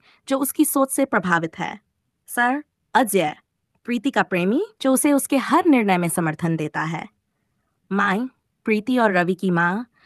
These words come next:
जो अपने बच्चों की खुशियों में अपनी खुशी देखती है। घर का माहौल, माहौल तनावपूर्ण है। प्रीति और रवि के बीच बहस चल रही है। "तुम अपनी हद में रहो, प्रीति।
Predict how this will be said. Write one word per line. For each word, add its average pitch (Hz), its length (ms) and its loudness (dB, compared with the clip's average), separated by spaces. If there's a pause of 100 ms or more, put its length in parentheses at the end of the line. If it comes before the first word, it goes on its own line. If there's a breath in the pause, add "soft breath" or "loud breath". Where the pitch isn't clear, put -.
(200 soft breath)
जो 254 80 0
अपने 247 220 0
बच्चों 196 400 0
की 262 140 -4
खुशियों 226 480 -2
में 220 200 0
अपनी 190 240 -2
खुशी 214 360 -4
देखती 160 400 -4
है। 165 220 -8 (960)
घर 226 240 2
का 240 140 2
माहौल, 170 520 0 (200)
माहौल 196 380 4
तनावपूर्ण 180 680 0
है। 170 240 -6 (460)
प्रीति 240 340 -2
और 240 160 2
रवि 190 240 0
के 185 160 0
बीच 170 520 -6 (160)
बहस 180 640 -2
चल 180 220 0
रही 170 320 0
है। - 200 -6 (1400)
"तुम 277 160 6
अपनी 247 340 2
हद 202 240 2
में 214 140 4
रहो, 185 260 4
प्रीति। 175 480 -6